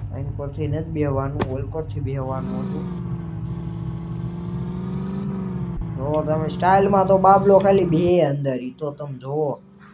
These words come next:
થોડીક એવરેજ બેવરેજ એવું ઘટશે એવું લાગે છે, પણ કાંઈ વાંધો નહીં.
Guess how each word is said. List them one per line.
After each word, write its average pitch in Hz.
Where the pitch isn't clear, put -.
થોડીક 165
એવરેજ 165
બેવરેજ 170
એવું 165
ઘટશે 160
એવું 160
લાગે 170
છે, 156
પણ 151
કાંઈ 165
વાંધો 147
નહીં. 151